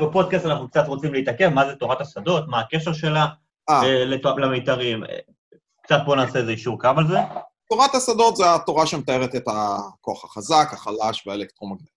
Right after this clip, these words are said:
Speaker 2: זה תורה שמתארת חלקיקים, לא מיתרים, אבל שני אנשים, אה, אדוארד וויטן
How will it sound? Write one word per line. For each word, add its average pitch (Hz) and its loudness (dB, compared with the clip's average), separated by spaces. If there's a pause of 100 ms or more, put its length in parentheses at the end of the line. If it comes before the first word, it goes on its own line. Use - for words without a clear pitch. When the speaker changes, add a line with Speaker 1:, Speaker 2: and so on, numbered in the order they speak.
(680)
Speaker 2:
זה 165 0
תורה 226 -2
שמתארת 214 -2
חלקיקים, 170 -4
לא 120 -4
מיתרים, 113 -8 (960)
אבל 113 -4
שני 196 -2
אנשים, 214 -2 (540)
אה, 110 -6 (220)
אדוארד 139 2
וויטן 156 -2